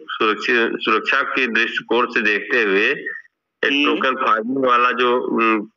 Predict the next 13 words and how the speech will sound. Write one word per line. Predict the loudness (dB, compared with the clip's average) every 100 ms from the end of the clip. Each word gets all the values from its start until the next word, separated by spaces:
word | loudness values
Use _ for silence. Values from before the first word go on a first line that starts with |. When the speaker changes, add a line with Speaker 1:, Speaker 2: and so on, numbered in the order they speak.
| -2
Speaker 1:
system | -2 0 -2 0 0 2 2
इसमें | 0 0 0 0 -2
किया | -2 0 2
गया | 2 2
है, | 2 0 0
Speaker 2:
हम्म। | -2 -8 _ -20 -20 _ -8 -2 0
Speaker 1:
इससे | 0 0 0 2
आप | 2 -2 -6 _ _ _
तो, | -2 -2 0 0 0
क्या | 0 2
नाम | 2 2 2
है, | -2
सुरक्षित | 0 0 2 0